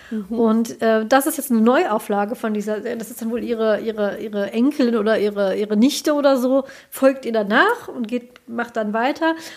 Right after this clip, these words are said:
Speaker 2: Und die ist auch sehr, sehr gut gemacht. Da, hm, die Folgen, die ich gesehen habe, da ging's tatsächlich auch um echt komplizierte Themen, irgendwie, äh, wie, wie Atome funktionieren und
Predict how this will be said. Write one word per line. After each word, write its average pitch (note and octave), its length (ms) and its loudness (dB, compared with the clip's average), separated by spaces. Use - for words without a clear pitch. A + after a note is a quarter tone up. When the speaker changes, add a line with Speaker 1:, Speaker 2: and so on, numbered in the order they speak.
Speaker 2:
Und A#3+ 120 0
die D4 40 6
ist D4 160 0
auch A#3 140 6
sehr, G#3+ 280 4
sehr G#3 140 4
gut G3 220 -4
gemacht. G3+ 340 -2
Da, A3+ 520 0
hm, F#3+ 440 -2
die - 80 -14
Folgen, G3+ 240 0
die G#3 80 0
ich - 180 -6
gesehen A3+ 360 2
habe, A3 320 2
da G#3+ 80 2
ging's B3+ 220 4
tatsächlich A#3 500 -2
auch G#3 80 -4
um A3+ 100 -2
echt C4 220 0
komplizierte A#3+ 540 0
Themen, A#3+ 420 2
irgendwie, G#3+ 420 0
äh, G3+ 180 -2
wie, G3+ 200 -4
wie G3+ 120 -4
Atome A#3+ 460 4
funktionieren A3+ 720 2
und G#3 220 -4